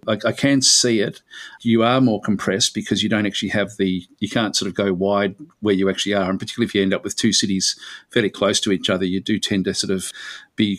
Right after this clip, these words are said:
competing for, for the actual building space. But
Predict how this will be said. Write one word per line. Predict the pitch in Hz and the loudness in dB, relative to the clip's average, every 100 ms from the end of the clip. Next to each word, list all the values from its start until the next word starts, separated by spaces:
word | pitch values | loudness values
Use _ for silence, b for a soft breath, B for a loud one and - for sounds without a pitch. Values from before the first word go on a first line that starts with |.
| - | -2
competing | 110 120 117 101 92 | 0 2 2 2 -2
for, | - 107 98 | 0 0 0
for | 95 - - 107 98 95 - | -2 -6 -2 0 2 -2 -4
the | 110 98 101 - | -2 0 -2 -4
actual | 110 - 95 | -6 -6 -4
building | 107 107 107 | -2 0 0
space. | - 98 104 - | 0 -2 -2 -2
But | 110 - | -2 -4